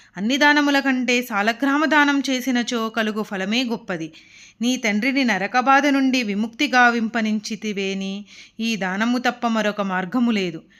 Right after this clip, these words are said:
అని చెప్పి నారదుడు వెడలిపోయెను. ధర్మవీరుడు ధనబలము గలవాడై ఉండియు, దాన సామర్థ్యము కలిగి ఉండియు కూడా సాలగ్రామ దానము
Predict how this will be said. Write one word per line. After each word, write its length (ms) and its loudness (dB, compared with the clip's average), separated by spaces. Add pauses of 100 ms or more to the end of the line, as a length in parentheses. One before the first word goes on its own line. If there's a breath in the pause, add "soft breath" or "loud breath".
(200 soft breath)
అని 280 -2
చెప్పి 200 -4
నారదుడు 500 0
వెడలిపోయెను. 880 -6 (500 soft breath)
ధర్మవీరుడు 640 0
ధనబలము 500 0
గలవాడై 580 4
ఉండియు, 540 0
దాన 340 -6
సామర్థ్యము 640 0
కలిగి 360 0
ఉండియు 360 0
కూడా 540 0 (340 loud breath)
సాలగ్రామ 600 2
దానము 400 2